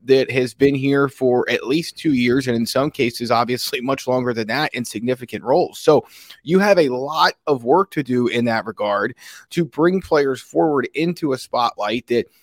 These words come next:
they are, are in some cases going to be ready for, and in some cases maybe not. I think the one line that sticks out to me, uh, you kinda made me think of it when you said what sort of sticks out in your mind when you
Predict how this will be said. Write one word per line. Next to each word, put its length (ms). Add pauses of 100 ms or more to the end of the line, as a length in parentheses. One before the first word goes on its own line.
(160)
they 380 (120)
are, 320
are 180
in 100
some 240
cases 380
going 220
to 80
be 120
ready 220
for, 380
and 100
in 100
some 280
cases 400
maybe 280
not. 260
I 80
think 260
the 60
one 580
line 340
that 160
sticks 260
out 220
to 80
me, 220
uh, 120
you 140
kinda 300
made 160
me 80
think 200
of 100
it 80
when 100
you 100
said 340 (420)
what 300
sort 280
of 200 (260)
sticks 400
out 260
in 80
your 140
mind 340
when 160
you 180